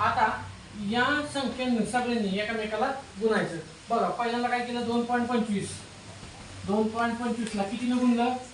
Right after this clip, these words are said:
पाचने गुणलं आपण. चल, ठीक आहे, पाचा पाचा पंचवीस, दोन हात केला, पाच दुने दहा, दहा आणि दोन बारा, दोन हात केला, एक, नंतर पाच दुने दहा आणि एक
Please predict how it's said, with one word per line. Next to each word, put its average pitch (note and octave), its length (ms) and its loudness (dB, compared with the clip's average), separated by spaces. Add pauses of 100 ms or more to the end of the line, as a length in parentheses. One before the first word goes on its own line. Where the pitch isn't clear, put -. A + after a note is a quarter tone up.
(680)
पाचने A3 360 6
गुणलं F#3+ 220 2
आपण. E3+ 220 -6
चल, G3+ 160 -2 (360)
ठीक A3 140 0
आहे, E3 100 -2 (340)
पाचा A3 260 2
पाचा A#3 240 4 (920)
पंचवीस, F#3+ 480 4 (460)
दोन G#3 160 0
हात G#3+ 100 2
केला, F#3+ 300 -2 (360)
पाच G#3+ 240 4
दुने B3 400 0 (240)
दहा, G3 340 2
दहा G3 120 6
आणि G#3+ 140 6
दोन B3+ 220 2 (640)
बारा, G3+ 320 6 (260)
दोन A3 180 0
हात G3+ 160 -2
केला, G3 160 -4 (380)
एक, F#3+ 260 2 (1300)
नंतर G3+ 480 2
पाच G#3 300 2
दुने B3 260 0
दहा G3+ 240 2
आणि A#3 180 2
एक B3 140 -4